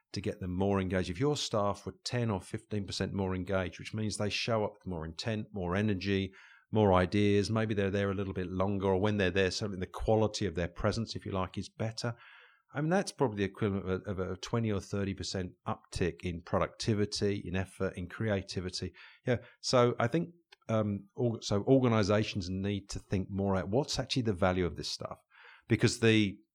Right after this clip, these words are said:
I guess underpinning all of this is there's a bias, and I always talk about this idea of left brain and right brain, uh, and there's a bias.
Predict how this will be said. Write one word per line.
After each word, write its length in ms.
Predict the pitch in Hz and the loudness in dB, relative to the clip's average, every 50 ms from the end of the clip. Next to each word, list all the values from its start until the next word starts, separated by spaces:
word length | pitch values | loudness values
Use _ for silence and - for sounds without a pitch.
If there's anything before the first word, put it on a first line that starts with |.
| _ _ _ _ _ _ _ _ _ _ _ - - - - | _ _ _ _ _ _ _ _ _ _ _ -20 -18 -4 -2
I 80 | 104 98 | 2 2
guess 180 | 131 127 - | 2 4 4
underpinning 560 | 147 143 139 120 - - - 113 98 95 95 | 4 4 6 4 4 4 2 2 4 4 6
all 260 | 101 110 123 127 127 117 | 8 8 10 10 8 8
of 140 | 95 80 | 6 4
this 260 | 78 90 87 85 - - | 0 -2 -2 -2 -2 -4
is 140 | 98 90 | -4 -2
there's 200 | 95 98 95 90 | -2 -2 -2 -2
a 40 | 95 | -4
bias, 640 | 78 87 - 104 104 104 107 104 90 85 - - - | -4 0 2 4 4 4 4 4 2 2 0 -4 -4
and 100 | 101 95 | -4 -2
I 60 | 98 | 0
always 220 | 104 107 101 90 - | 0 0 0 -2 -4
talk 160 | - 92 87 | -8 -8 -8
about 80 | 85 | -6
this 120 | 92 87 - | -6 -4 -2
idea 220 | 90 87 87 87 | -2 0 0 -2
of 80 | 82 82 | 0 0
left 200 | 92 85 - - | -2 -2 -2 -6
brain 180 | 90 90 82 80 | -8 -6 -6 -6
and 100 | 78 82 | -6 -4
right 260 | 87 90 95 87 - | -4 -4 -4 -4 -6
brain, 320 | - 90 78 78 82 87 - _ - - - - - - _ _ _ _ | -8 -8 -8 -8 -10 -14 -16 _ -20 -20 -20 -20 -20 -20 _ _ _ _
uh, 300 | - 80 82 85 82 80 - - - | -4 -2 0 0 0 -2 -4 -4 -4
and 200 | 92 90 87 95 | -4 -2 0 0
there's 140 | 92 87 95 | 0 0 0
a 40 | |
bias. 760 | 85 76 - - 98 101 104 107 104 101 98 - - - - - | -2 0 2 4 4 6 6 4 4 2 0 -2 -4 -6 -8 -10